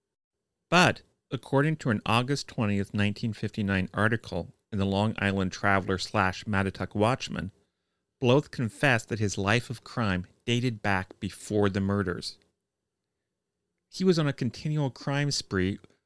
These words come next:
whenever he was out of jail, his attorney Sibin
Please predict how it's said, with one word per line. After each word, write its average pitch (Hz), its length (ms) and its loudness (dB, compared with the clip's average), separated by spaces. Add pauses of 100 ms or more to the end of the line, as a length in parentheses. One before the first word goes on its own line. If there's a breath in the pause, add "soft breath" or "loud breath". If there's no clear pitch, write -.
(120)
whenever 135 480 -2
he 117 160 -2
was 110 200 -2
out 95 180 0
of 101 100 -2
jail, 123 460 -4 (260)
his 95 100 -4
attorney 92 380 0
Sibin 87 460 -2